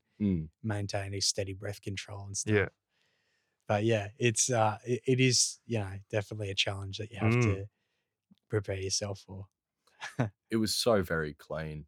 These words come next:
Speaker 1: as
Speaker 3: Yeah,
Speaker 1: well.
Speaker 3: oh,
Speaker 1: Like,
Speaker 3: absolutely, yeah.
Speaker 1: like what you were saying, I mean, yeah, Raptor Hands, like, sort of merging all the beats or, like, whatever, just mixing all
Speaker 2: Mm.
Speaker 1: the beats and shit in together and, and shit. And, like, you and Snow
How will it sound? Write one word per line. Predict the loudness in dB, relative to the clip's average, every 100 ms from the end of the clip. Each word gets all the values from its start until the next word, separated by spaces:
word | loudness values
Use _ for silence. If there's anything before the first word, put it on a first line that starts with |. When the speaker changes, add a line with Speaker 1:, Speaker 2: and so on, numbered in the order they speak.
| _ -12
Speaker 1:
as | 2
Speaker 3:
Yeah, | 6 8 6 2
Speaker 1:
well. | 4
Speaker 3:
oh, | 4 4 -2 -6
Speaker 1:
Like, | -2 -2 -2
Speaker 3:
absolutely, | -6 -12 -14
yeah. | -4 2
Speaker 1:
like | 2
what | 2 0
you | -2
were |
saying, | -2 0 0
I | 2
mean, | 2 2 -2 -6 _ _ _ _ _ -4
yeah, | -4
Raptor | -2 -4 -4 -6
Hands, | -4 -4 -4 -2
like, | -2 -4 _ _ _ _ _ _ _ _ _ _ -6
sort | 0 2
of |
merging | 2 0 -2 -2 -2
all | -2
the | -4
beats | -4 -4 -4 -4
or, | -6 -6
like, | -8 -12 _ _ _ -20 -18 -8
whatever, | -6 -6 -8
just | -10 -8
mixing | -6 -2 0
all | 2
Speaker 2:
Mm. |
Speaker 1:
the | 0 -4 -6
beats | -6 -6
and | -8
shit | -6 -6
in | -6 -8
together | -8 -8 -4 -4
and, | -4 -8 -12 _
and | -14 -12
shit. | -8 -8 -8
And, | -6 -4
like, | -4 -4
you | -6 -4 -4 -6
and | -10 -14 -10
Snow | -8 -4 -2 -2 -4